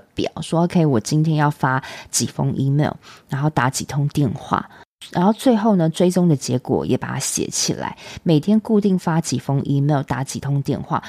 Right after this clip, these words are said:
持续做。你联系十个会不会中一个？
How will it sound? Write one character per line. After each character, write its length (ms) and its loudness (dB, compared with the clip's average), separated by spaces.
持 300 2
续 240 2
做。 340 0
你 260 0
联 240 2
系 200 2
十 280 0
个 180 0
会 40 -2
不 80 -2
会 80 0
中 280 -4
一 220 -8
个？ 240 -8